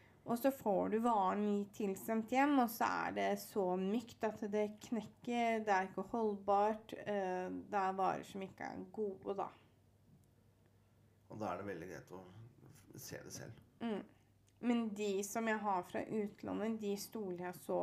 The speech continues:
Speaker 1: intenst på. De har levert hver gang. Har det vært lotuser som har vært skadet, så har det ikke vært noe problem. Jeg har tatt bilder. Eh, de har sagt, «OK, behold dem.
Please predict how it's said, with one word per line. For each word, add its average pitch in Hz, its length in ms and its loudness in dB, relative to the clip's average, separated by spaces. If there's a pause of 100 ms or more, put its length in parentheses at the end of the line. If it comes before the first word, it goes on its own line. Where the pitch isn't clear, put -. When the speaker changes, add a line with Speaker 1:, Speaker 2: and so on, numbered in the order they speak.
(560)
Speaker 1:
intenst 190 600 -4
på. 233 200 6
De 208 60 4
har 190 160 4
levert 196 600 0
hver 196 340 0
gang. 240 380 4
Har 190 300 4
det 208 100 2
vært 185 280 2
lotuser 190 760 -4
som 208 160 -4
har 185 380 0
vært - 260 -8
skadet, 220 840 2 (720)
så - 160 4
har 226 420 2
det 220 120 -6
ikke 233 100 -8
vært 214 180 -2
noe 214 120 -6
problem. 220 420 2
Jeg 214 80 4
har 208 160 -2
tatt 202 240 -2 (140)
bilder. 214 580 2 (240)
Eh, 226 380 4
de 214 240 -2
har 214 120 -4
sagt, 214 300 -4
«OK, 214 160 -8 (280)
behold 202 540 -2
dem. 247 300 6